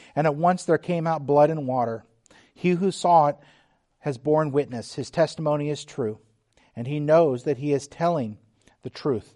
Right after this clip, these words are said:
that you may also believe. For these things took place that the scripture might be fulfilled. Not one of his bones will be broken." And again, another scripture says, "They will look on him whom they have pierced." Now,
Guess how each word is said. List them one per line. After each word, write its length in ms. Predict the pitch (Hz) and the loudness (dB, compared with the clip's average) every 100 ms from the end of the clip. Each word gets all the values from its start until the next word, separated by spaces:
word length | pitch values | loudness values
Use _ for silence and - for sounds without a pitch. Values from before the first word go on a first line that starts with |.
| _ | _
that 180 | 127 - | -14 -10
you 80 | 127 | -6
may 200 | 123 120 | -4 -2
also 300 | 123 - 135 | -4 -6 -8
believe. 440 | 127 117 113 110 _ _ _ - _ _ | -6 -6 -8 -12 _ _ _ -20 _ _
For 100 | 131 | -2
these 260 | 165 196 | 0 -2
things 320 | - 190 180 - | 0 -2 -2 -2
took 280 | 202 - | -2 -2
place 400 | - 175 139 - | -2 2 2 -2
that 160 | - 135 | -10 -10
the 80 | 131 | -12
scripture 400 | - 156 - 151 | -6 -6 -6 -4
might 220 | 147 143 | -4 -4
be 120 | 147 | -8
fulfilled. 580 | - 151 - 123 123 113 _ _ _ - | -8 -8 -6 -4 -4 -8 _ _ _ 0
Not 240 | 156 143 | 0 0
one 380 | 123 139 175 208 | -4 0 2 2
of 220 | 170 165 | 0 0
his 160 | 180 131 | -2 -4
bones 480 | 110 147 160 151 | 2 2 2 -6
will 160 | 131 156 | -4 -2
be 140 | 151 | -2
broken." 520 | 143 135 143 - 92 - _ _ _ - - 139 | -2 0 0 -2 -10 -12 _ _ _ -20 -8 -2
And 120 | 156 | -2
again, 360 | 135 165 165 | 0 2 2
another 320 | 139 147 160 156 | 0 0 0 0
scripture 360 | - 139 135 | -4 -6 -8
says, 300 | - 139 123 | -2 0 0
"They 140 | 135 127 | -2 -2
will 180 | 127 | -2
look 180 | 139 156 | -2 -4
on 160 | 147 135 | -4 -6
him 280 | 123 123 120 | -6 -8 -8
whom 240 | 127 120 | -10 -8
they 160 | 113 107 | -8 -10
have 260 | 104 92 | -16 -18
pierced." 500 | - 95 - - - _ _ _ _ _ _ - _ - | -16 -16 -16 -20 -20 _ _ _ _ _ _ -20 _ -2
Now, 320 | 139 117 | 0 0